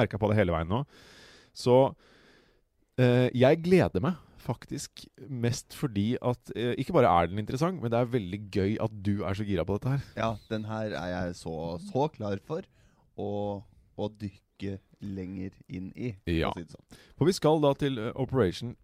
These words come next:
Speaker 1: Paperclip, eller Project Paperclip. Eh, de, de brukes om hverandre, de betegnelsene der, hvis du skal ut, eh, og finne det. Og hva var det, Fredrik?
Speaker 2: Det er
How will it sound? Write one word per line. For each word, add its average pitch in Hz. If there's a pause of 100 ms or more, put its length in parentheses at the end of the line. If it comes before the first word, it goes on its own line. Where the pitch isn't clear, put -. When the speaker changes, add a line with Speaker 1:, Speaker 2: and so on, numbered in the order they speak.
Speaker 1:
Paperclip, - (440)
eller 101
Project -
Paperclip. -
Eh, 90 (200)
de, 92
de 98
brukes 87
om 80
hverandre, 82
de 82
betegnelsene 82
der, 139 (500)
hvis 82
du -
skal 107 (100)
ut, -
eh, 80
og 82
finne -
det. 52 (280)
Og 180
hva 143
var 139
det, 135
Fredrik? - (280)
Speaker 2:
Det 139
er 165